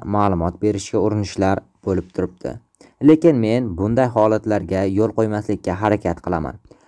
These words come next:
Ana shu haqiqatlarni tushunmaganlarning ko'pchiligi bilan xayrlashdik va bu masalada talab doim qattiq bo'ldi, deydi Shavkat Mirziyoyev. O'zbekistonda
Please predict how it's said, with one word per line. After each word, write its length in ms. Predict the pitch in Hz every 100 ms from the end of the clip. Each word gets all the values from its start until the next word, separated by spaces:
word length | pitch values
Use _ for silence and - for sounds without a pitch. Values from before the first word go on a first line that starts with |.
| _
Ana 240 | - 139 151
shu 140 | 160 120
haqiqatlarni 680 | 123 151 135 131 123 120 92
tushunmaganlarning 960 | - 123 117 113 113 107 101 92 87
ko'pchiligi 480 | 104 117 - 95 90
bilan 280 | 87 101 120 120
xayrlashdik 680 | 120 113 101 85 82 - - _ _ _ _
va 100 | - 101
bu 120 | 110
masalada 520 | 139 143 156 151 151 151 147 _ _ _
talab 340 | 92 92 98
doim 280 | 110 110 113 107 -
qattiq 420 | 123 120 - -
bo'ldi, 400 | 90 78 65 62 - _ _
deydi 440 | 90 95 92 104 123 -
Shavkat 460 | - 90 - 95 -
Mirziyoyev. 640 | 98 98 92 90 69 - - _ _ _ _ _ _ _ _ _ _
O'zbekistonda 840 | 127 127 143 151 - - 135 101